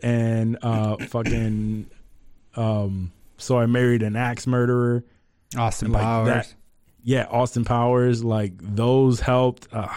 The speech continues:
Speaker 1: there's so many.
Speaker 2: Yeah.
Speaker 1: I have, I have also written down <laughs> early Chris Tucker movies, Money Talks, Freaking Friday, like, uh, 'cause, uh, you know, I can name all of, like, line by line certain shit, and then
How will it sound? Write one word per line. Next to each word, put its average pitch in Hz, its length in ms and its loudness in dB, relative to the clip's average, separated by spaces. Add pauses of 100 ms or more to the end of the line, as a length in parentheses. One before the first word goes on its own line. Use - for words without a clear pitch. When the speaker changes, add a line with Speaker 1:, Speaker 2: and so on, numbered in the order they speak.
(200)
Speaker 1:
there's 165 280 0
so 156 200 2
many. 98 340 -2 (480)
Speaker 2:
Yeah. 131 220 4
Speaker 1:
I 127 40 2
have, 127 260 -2 (100)
I - 240 -6
have 127 220 0
also 131 340 0
written 127 280 4
down 127 220 2
<laughs> - 20 -8
early 135 340 2
Chris 117 260 -2
Tucker 147 320 0
movies, 139 420 4
Money 131 300 4
Talks, 131 680 -2
Freaking 120 400 -2
Friday, 131 600 0
like, 107 400 -6 (1400)
uh, 110 340 0
'cause, 101 500 -2
uh, 110 60 0
you 127 180 2
know, 113 220 0
I 120 160 0
can 120 300 2
name 127 580 2
all 131 320 4
of, 127 180 0
like, 120 200 0 (580)
line 123 480 0
by 127 180 2
line 123 440 2
certain 117 320 -2
shit, 135 460 0
and 117 140 0
then 113 420 0